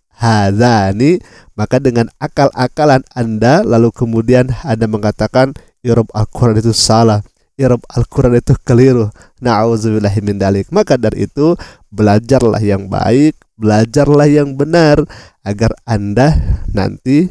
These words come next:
mendapatkan kebenaran itu sendiri. Nah, ikhwafillah, jadi kita sebagai kaum muslimin tentunya merasa bangga karena Allah Subhanahu wa taala pilih kita menjadi kaum muslimin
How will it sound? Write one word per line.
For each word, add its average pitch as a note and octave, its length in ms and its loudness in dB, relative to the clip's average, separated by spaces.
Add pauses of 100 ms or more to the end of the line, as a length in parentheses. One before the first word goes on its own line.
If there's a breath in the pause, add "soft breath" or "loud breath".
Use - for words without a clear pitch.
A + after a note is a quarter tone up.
(140)
mendapatkan G#2+ 720 -4
kebenaran A#2 560 0
itu G#2+ 200 -6
sendiri. G2 520 -2 (320 loud breath)
Nah, G2 80 -2
ikhwafillah, A#2+ 680 2
jadi C3 360 2 (320 soft breath)
kita C3+ 400 0
sebagai A#2 320 -2
kaum A2+ 240 -4
muslimin B2 400 -4
tentunya A#2+ 720 0
merasa G2 400 -4
bangga C3 640 0
karena A2+ 240 -2
Allah B2 160 2
Subhanahu A2+ 320 -2
wa A2 80 -2
taala A#2+ 160 0
pilih G3 320 -2
kita E3 400 -2 (320 loud breath)
menjadi A#2+ 560 0
kaum A#2 240 -4
muslimin B2+ 640 0